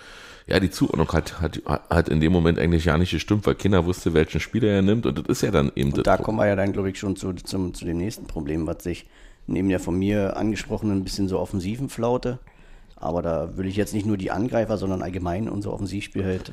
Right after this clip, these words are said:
Speaker 2: äh, meine ich damit. Ähm, bisher konnten wir uns immer darauf verlassen, dass wenigstens hinten immer alles safe war, aber selbst da fangen wir jetzt die letzten Spiele an, den einen oder anderen Bock regelmäßig einzubauen. Mal Tremi,
Speaker 1: Kommen wir später.
Speaker 2: mal
Speaker 1: Kommen wir
Speaker 2: Robin,
Speaker 1: später noch.
Speaker 2: ne?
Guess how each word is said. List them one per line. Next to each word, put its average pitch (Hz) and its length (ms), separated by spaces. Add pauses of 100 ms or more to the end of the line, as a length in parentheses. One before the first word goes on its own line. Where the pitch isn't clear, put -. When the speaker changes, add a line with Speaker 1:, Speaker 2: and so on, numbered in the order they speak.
Speaker 2:
äh, 90 80
meine 87 220
ich - 80
damit. 98 320 (800)
Ähm, 85 840 (140)
bisher 95 240
konnten 117 220
wir 104 40
uns 98 100
immer 110 120
darauf 104 160
verlassen, 104 360
dass 90 160
wenigstens 95 280
hinten 110 320
immer 71 180
alles 82 240
safe 92 220
war, 123 220 (720)
aber 92 300
selbst 87 240
da 92 180
fangen 82 240
wir 82 100
jetzt 73 200
die 69 40
letzten 76 280
Spiele 76 280
an, 80 220 (720)
den 82 120
einen 71 160
oder 67 140
anderen - 240
Bock - 280 (540)
regelmäßig 82 460
einzubauen. 73 580 (120)
Mal 90 240
Tremi, 101 280
Speaker 1:
Kommen 82 160
wir 64 80
später. 64 400 (260)
Speaker 2:
mal - 40
Speaker 1:
Kommen 90 140
wir - 60
Speaker 2:
Robin, 92 180
Speaker 1:
später 60 140
noch. 60 200 (200)
Speaker 2:
ne? 90 220